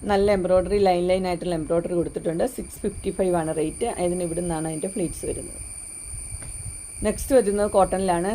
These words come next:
സിക്സ് സെവൻറ്റി ആണ് റേറ്റ് വന്നിരിക്കുന്നത്. നല്ല എംബ്രോയ്ഡറി ബ്ലാക്കിൽ കൊടുത്തിട്ടുണ്ട്. കളർ വന്നിരിക്കുന്നത് ഒരു ബേബി യെല്ലോ ബ്ലാക്ക്. ഇതിൻ്റെ ഇട്ട വ്യൂ വരുമ്പോൾ ഇങ്ങനെ വരും.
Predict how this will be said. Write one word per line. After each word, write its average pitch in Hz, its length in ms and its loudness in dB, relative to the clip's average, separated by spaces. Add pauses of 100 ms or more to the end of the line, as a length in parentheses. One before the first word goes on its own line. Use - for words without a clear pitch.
(120)
സിക്സ് - 260 -12
സെവൻറ്റി 196 320 4
ആണ് 175 180 2
റേറ്റ് 165 220 -2
വന്നിരിക്കുന്നത്. 175 480 0
നല്ല 165 240 0
എംബ്രോയ്ഡറി 170 500 2
ബ്ലാക്കിൽ 156 480 0
കൊടുത്തിട്ടുണ്ട്. 170 460 -2 (100)
കളർ 170 280 2
വന്നിരിക്കുന്നത് 165 440 -2
ഒരു 185 140 -4
ബേബി 156 260 0
യെല്ലോ 151 220 -2 (180)
ബ്ലാക്ക്. 151 320 -2 (1400)
ഇതിൻ്റെ 202 220 0
ഇട്ട 202 220 0
വ്യൂ 190 160 -2
വരുമ്പോൾ 165 300 0
ഇങ്ങനെ 143 200 -8
വരും. 127 180 -12